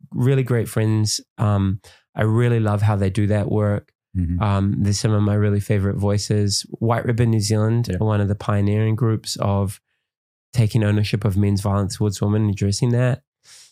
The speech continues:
Speaker 1: Um, yeah,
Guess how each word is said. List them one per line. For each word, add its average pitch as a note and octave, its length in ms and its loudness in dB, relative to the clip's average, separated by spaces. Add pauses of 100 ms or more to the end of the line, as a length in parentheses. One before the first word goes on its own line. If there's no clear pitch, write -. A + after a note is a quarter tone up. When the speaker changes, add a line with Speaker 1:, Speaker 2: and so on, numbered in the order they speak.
(340)
Speaker 1:
Um, G2+ 1040 2 (1600)
yeah, B2+ 480 2